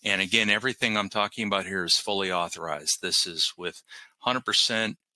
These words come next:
authorized from the original manufacturer. So I'm not off cloning products without authorization from the original rights holder.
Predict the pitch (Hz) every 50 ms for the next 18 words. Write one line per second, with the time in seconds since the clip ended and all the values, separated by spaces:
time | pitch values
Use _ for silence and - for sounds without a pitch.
0 | _ _ 95 98 95 98 - 107 98 98 95 95 90 - - - 107 95 92 92
1 | 90 87 85 87 87 87 - 92 87 85 82 82 82 80 - - 85 85 - -
2 | - - - - - - - - 90 80 82 82 90 90 95 95 90 90 92 92
3 | 90 - - - - - - - - _ _ _ _ _ - - - 110 104 107
4 | 107 104 95 92 - - 110 101 101 101 101 98 - - - - - - - -
5 | _ _ _ _ _ _ - 87 - - _ 123 104 92 85 90 87 87 87 87
6 | 87 85 82 - 85 - 87 - 87 87 85 82 - - 92 85 - 90 85 82
7 | 82 80 82 80 82 82 80 - 80 82 78 80 85 80 78 - - - 78 73
8 | 76 73 76 - -